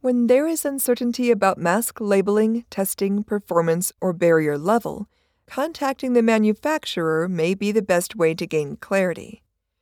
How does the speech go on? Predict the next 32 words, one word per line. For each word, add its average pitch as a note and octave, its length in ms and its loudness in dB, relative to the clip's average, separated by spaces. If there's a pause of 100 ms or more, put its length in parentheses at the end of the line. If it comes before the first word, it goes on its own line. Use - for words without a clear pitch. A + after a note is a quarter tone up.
(280)
When B3 240 0
wearing D4 360 2
a D4+ 60 -6
surgical A#3 520 0
mask, G3+ 560 -2 (400)
it, - 380 -4 (260)
quote, - 480 -4 (260)
"should F#3+ 280 0
completely A3+ 680 -4
cover G#3 340 0
the E3+ 120 2
mouth, F3 500 0
nose, F#3+ 500 2
and D#3+ 300 -4
chin F#3+ 480 -2 (320)
and A#3+ 160 0
fit - 300 -6
snugly G3 760 -2 (200)
in G3+ 120 2
a F#3+ 60 4
manner F3+ 340 4
that A3+ 200 2
prevents F#3+ 420 2
gaps - 400 0
at - 80 -16
the - 80 -6
sides D#3+ 400 0
of D#3 80 -6
the D3 100 -6
mask," - 560 -4 (540)
end G3+ 220 0
quote. - 420 -16